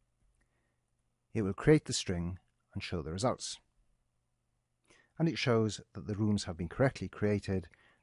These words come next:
they've given their names, and the exits have been set up to lead to other rooms in principle, or when there is no other room adjoining in that direction,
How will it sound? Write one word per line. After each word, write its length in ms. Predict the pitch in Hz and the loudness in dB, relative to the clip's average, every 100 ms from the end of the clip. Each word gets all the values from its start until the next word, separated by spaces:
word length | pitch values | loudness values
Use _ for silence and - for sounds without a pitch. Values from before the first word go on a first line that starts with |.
| _ - | _ -14
they've 220 | 90 80 - | -10 -10 -4
given 220 | 98 92 | 0 0
their 140 | 92 | 0
names, 640 | 92 113 117 117 117 - - _ 131 | 2 4 4 4 2 -2 -8 _ -6
and 120 | 131 | 0
the 80 | 131 | 0
exits 540 | - - 87 - - - _ 92 | 0 -8 -6 -6 -8 -12 _ -14
have 80 | |
been 140 | 87 - | -8 -8
set 280 | - 95 110 | -6 -4 -4
up 200 | - 95 - | -2 -4 -6
to 200 | - 90 - | -8 -8 -2
lead 340 | 110 107 - | 0 0 -2
to 140 | - - | -8 0
other 200 | 160 143 | 4 4
rooms 420 | 82 76 104 - | 4 -2 -6 -6
in 80 | 98 | -8
principle, 540 | - 110 - - 104 - _ _ _ - | -4 -2 -4 -4 -6 -6 _ _ _ -4
or 280 | 101 104 | 0 2
when 240 | - 101 101 | 0 -4 0
there 120 | 101 | 2
is 140 | 123 | 2
no 160 | 123 95 | 2 2
other 160 | 98 95 | 2 0
room 180 | 90 | 0
adjoining 400 | 92 127 135 120 | 0 4 6 6
in 80 | 90 | 2
that 140 | 92 - | -2 -4
direction, 440 | 92 - 95 85 | -6 -6 -6 -8